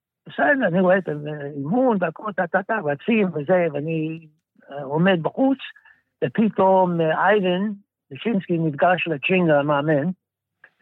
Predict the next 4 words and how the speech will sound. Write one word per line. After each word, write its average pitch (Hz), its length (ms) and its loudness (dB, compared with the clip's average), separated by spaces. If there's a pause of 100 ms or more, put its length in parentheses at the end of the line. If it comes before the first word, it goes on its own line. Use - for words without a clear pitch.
(560)
והוא 156 1040 2
אומר 190 240 2
לו, 185 500 4
"תשמע, 190 640 2